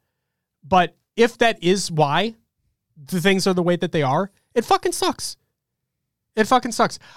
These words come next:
I was screaming, screaming for a Social Slayer playlist. Not the fucking, y-, now, I know we have Team Slayer now, which is great. Like, that's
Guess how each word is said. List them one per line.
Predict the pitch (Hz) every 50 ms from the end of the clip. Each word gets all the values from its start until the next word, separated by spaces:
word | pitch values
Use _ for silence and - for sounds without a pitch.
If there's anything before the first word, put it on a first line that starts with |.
| - -
I | - 220 269
was | 294 269 247 -
screaming, | - - - - - 233 240 240 233 240 226 208 165 135 120 117
screaming | - - - - - _ - - 339 339 311 277 285 302 339 339 339 349 359 359 359 339 311 277 226 202 175 147 123 - _ _ _ _ _ _ _ _ _
for | - - - 254 247 233 226 226
a | 208 220 220
Social | 190 - - 247 240 240 233 - 240
Slayer | - - - 233 220 214 202 190
playlist. | - - 202 185 160 131 120 - - - _ _ _ _ _
Not | - 233 254 302 339 415 415 403 _ -
the | 381 381
fucking, | 294 - - - 349 311 311 - 320 294 285 262 240 208 - _ _ _ _ _ _ _ _ _
y-, | 214 202 226 262
now, | 247 240 254
I | 254
know | 247 285
we | 302 294
have | 254 -
Team | - - 269 254
Slayer | 226 - - 214 196 185
now, | 190 196 170
which | 160 156 -
is | 160 151
great. | - 208 196 123 -
Like, | - 151 139
that's | 196 196 202 - - -